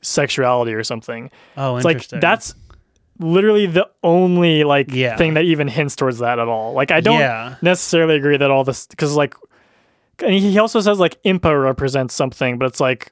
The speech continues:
Speaker 1: what does Impa <laughs> represent?
Speaker 2: Yeah,
Speaker 1: I
Speaker 2: she
Speaker 1: can't
Speaker 2: ha-,
Speaker 1: think
Speaker 2: she
Speaker 1: of
Speaker 2: has,
Speaker 1: any
Speaker 2: like, two lines of dialogue
Speaker 1: Exactly.
Speaker 2: in the second half of the game. Like,
Speaker 1: Yeah. Like, you literally only s-, see her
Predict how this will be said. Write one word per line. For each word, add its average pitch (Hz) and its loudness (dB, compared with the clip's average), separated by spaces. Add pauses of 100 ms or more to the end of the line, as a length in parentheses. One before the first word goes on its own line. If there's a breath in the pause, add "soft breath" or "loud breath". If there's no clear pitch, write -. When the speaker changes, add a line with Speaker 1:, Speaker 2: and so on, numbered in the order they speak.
Speaker 1:
what 143 -2
does 156 0
Impa 135 -2
<laughs> 131 0
represent? - -8 (100)
Speaker 2:
Yeah, 156 0 (120)
Speaker 1:
I 175 0
Speaker 2:
she 190 0
Speaker 1:
can't 214 2
Speaker 2:
ha-, - -8
Speaker 1:
think 185 0
Speaker 2:
she 165 0
Speaker 1:
of 240 0
Speaker 2:
has, 226 0
Speaker 1:
any 190 0
Speaker 2:
like, 135 -10
two 196 -2
lines 156 -2
of 123 -4
dialogue 123 -4
Speaker 1:
Exactly. 151 0
Speaker 2:
in 127 2
the - -
second 123 -2
half 123 -4
of - -20
the 117 -16
game. 110 -14
Like, 120 -18
Speaker 1:
Yeah. 120 0 (480)
Like, 156 -2 (120)
you 180 0
literally 208 2
only 185 2
s-, - -8
see 165 -4 (1080)
her 156 0